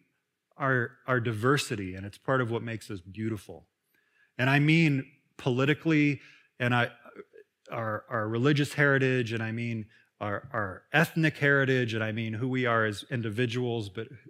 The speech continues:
it's just like God designed this to be super beautiful. And this is actually the image we get at the, at the very end of the Bible, um, in Revelation. A guy,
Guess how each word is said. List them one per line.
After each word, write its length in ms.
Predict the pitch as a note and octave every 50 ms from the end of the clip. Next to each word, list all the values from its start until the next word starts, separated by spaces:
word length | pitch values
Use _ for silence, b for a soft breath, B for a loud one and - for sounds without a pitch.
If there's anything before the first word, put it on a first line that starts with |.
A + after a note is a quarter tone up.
| - _ _ _ _ _
it's 380 | - E3+ - E3+ D#3+ C3 - -
just 320 | - D#3+ D#3 D3+ - -
like 320 | D3+ C3+ B2 A2 G2 - _ B B B B B B B B B B B _ _ _ _ _ - - A3 C#3+
God 280 | - D#3+ D#3 E3+ D#3
designed 500 | C#3+ D#3+ C#3 A#2+ C#3+ C#3 C#3 C#3+ C#3 B2+
this 160 | B2 A2 - -
to 100 | - A2+
be 380 | G#2+ A#2 A2+ A2 A2 G2 - _ _ _ _ _ _ _ _ _ _ _ _ _
super 800 | - - - - - D3 C#3 B2+ C3+ - A2+ G2+ F2+ F2 E2+ - _ _ _ _ _ _ _ _ -
beautiful. 600 | A#2+ A#2+ A#2 A2+ G#2 F#2+ - - - - - - _ _ _ B B B B B B
And 120 | C3+ C#3+
this 140 | F#3 F#3+ G3+
is 100 | A3 F3
actually 340 | F#3 F3 E3+ - - E3+ D#3
the 180 | C#3 B2+ B2+ C3+
image 320 | D#3+ E3+ F3+ D#3+ C3+ A#2+
we 140 | A#2+ B2 A2
get 340 | G2 A2 G#2+ G#2+ A#2+ D3 - _ _ _ _ _ _ _ _ _ _ _ _ _ _ _ _ _ - - _ _ -
at 160 | C#3+ D3+ C#3+
the, 400 | C3 C3 B2+ B2+ B2 B2 C3 - - -
at 80 | B2+ A#2
the 80 | B2+
very 280 | A2 C3+ C3+ C#3 C3+ C3
end 120 | B2+ B2
of 60 | B2 A2
the 60 | G2+
Bible, 480 | F#2 G#2+ A2 A2 G2+ G2+ G2 F#2+ G2 _ _ _ -
um, 340 | A2 G#2 G2 F#2+ F#2 F#2+ - - - -
in 120 | A#2+ A2+
Revelation. 680 | A#2 A#2 A2+ G#2+ G#2+ A2 A2+ A2 - - A2 G2 F#2+ - b b b b b b
A 80 | B2+ A#2
guy, 460 | A2 B2 B2+ B2+ B2+ B2 A#2+ A#2+